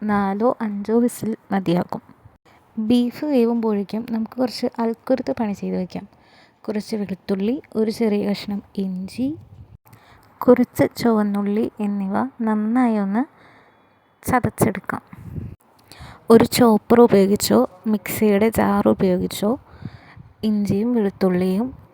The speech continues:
കുഞ്ഞുള്ളിയും ഇതുപോലെ നന്നായി ചോപ്പ് ചെയ്തെടുക്കാം. ഒപ്പം ഒരു സവോളയും രണ്ട് പച്ചമുളകും ഇതുപോലെ കട്ട് ചെയ്ത് വയ്ക്കാം.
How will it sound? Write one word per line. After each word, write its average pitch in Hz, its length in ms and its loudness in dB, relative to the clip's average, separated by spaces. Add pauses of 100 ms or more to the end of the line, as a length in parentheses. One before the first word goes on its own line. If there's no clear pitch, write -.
കുഞ്ഞുള്ളിയും 196 560 2 (240)
ഇതുപോലെ 190 380 0 (100)
നന്നായി 185 400 -4 (100)
ചോപ്പ് - 280 0
ചെയ്തെടുക്കാം. - 440 -10 (1600)
ഒപ്പം 220 480 -2 (600)
ഒരു 226 220 -2
സവോളയും 202 580 -4 (440)
രണ്ട് 208 320 -8
പച്ചമുളകും 202 640 -8 (220)
ഇതുപോലെ 196 440 -6 (200)
കട്ട് - 180 -10
ചെയ്ത് 196 220 -6
വയ്ക്കാം. - 280 -14